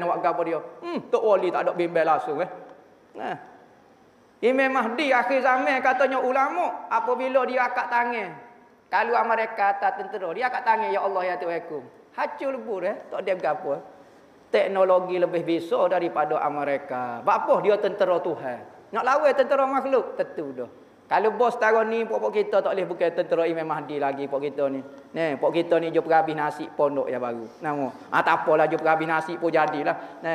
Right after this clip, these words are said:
ha, duduk pondok juga. Litakuna linda'il haqqi mujiba. Supaya kamu jadi orang yang menyahut seruhan Allah. Nah, apabila Tuhan panggil seseorang,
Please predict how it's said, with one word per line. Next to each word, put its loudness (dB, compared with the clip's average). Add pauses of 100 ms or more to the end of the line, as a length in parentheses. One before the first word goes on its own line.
(120)
ha, -2
duduk 0
pondok 4
juga. 0 (1200)
Litakuna 4
linda'il 4
haqqi 0
mujiba. 0 (260)
Supaya 4
kamu 0
jadi 0 (300)
orang 2
yang -2
menyahut -2
seruhan 0
Allah. 0 (160)
Nah, 0 (320)
apabila 2
Tuhan 2
panggil 2
seseorang, 2